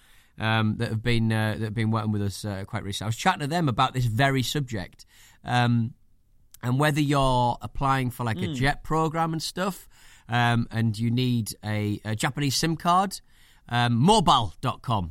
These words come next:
Speaker 1: Uh, this is a bit of a sell, but also a, a genuinely a product that I am, uh, I'm, I'm quite, uh, I'm quite into because I've used it three or four times myself before.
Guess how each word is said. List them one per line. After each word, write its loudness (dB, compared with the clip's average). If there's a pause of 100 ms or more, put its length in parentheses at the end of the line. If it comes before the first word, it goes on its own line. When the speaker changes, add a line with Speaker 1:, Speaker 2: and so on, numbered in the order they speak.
Speaker 1:
Uh, 0
this -2
is 2
a 2
bit 0
of 0
a 0
sell, 2
but -6
also -2
a, -12
a -4
genuinely -2
a -4
product 2
that -2
I -2
am, 0
uh, -2 (180)
I'm, -8
I'm -8
quite, -8
uh, -2 (260)
I'm -6
quite 0
into 0
because -4
I've -4
used -2
it -8
three -4
or -4
four -12
times -6
myself -4
before. -4